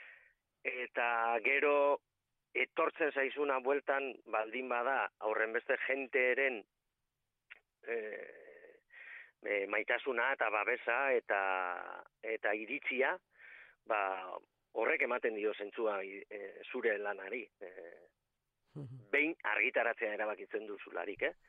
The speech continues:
Speaker 1: Erabakitzen baldin baduzu zerbait argitaratzea, plazaratzea, horrek ematen dio zentzua. Jasotzen duenak, hartzaileak, eh, zale horrek, irakurle horrek, musikazale horrek, eh,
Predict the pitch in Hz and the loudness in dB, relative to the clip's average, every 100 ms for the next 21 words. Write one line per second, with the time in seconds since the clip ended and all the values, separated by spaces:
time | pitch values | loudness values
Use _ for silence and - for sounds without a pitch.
0 | - - - - - 104 117 104 113 127 | -18 -14 -14 -16 -6 0 2 0 0 0
1 | 127 127 131 127 139 127 135 127 113 127 | 2 0 0 -2 0 2 2 2 0 2
2 | 131 120 117 127 123 117 123 123 135 - | 2 2 2 0 2 0 2 2 0 2
3 | 151 147 123 113 117 113 104 107 104 104 | 4 4 2 0 0 -2 -6 -6 -6 -6
4 | 98 170 131 - - - - - _ _ | -6 -2 -2 -2 -14 -20 -20 -20 _ _
5 | _ - - 110 - 135 147 127 131 139 | _ -10 -4 -2 0 2 2 4 4 4
6 | 147 131 110 - 131 131 131 139 - _ | 4 2 0 2 2 4 4 4 0 _
7 | - 98 - 127 131 127 123 123 135 139 | -16 -14 -4 0 4 2 2 2 2 2
8 | - 110 104 123 120 123 113 120 131 120 | 0 0 0 0 2 4 4 2 0 -4
9 | 104 - 120 113 120 120 120 139 _ - | -10 -2 -2 0 0 2 0 -2 _ -20
10 | - - - _ _ _ 131 113 107 | -20 -20 -20 _ _ _ -6 -2 -2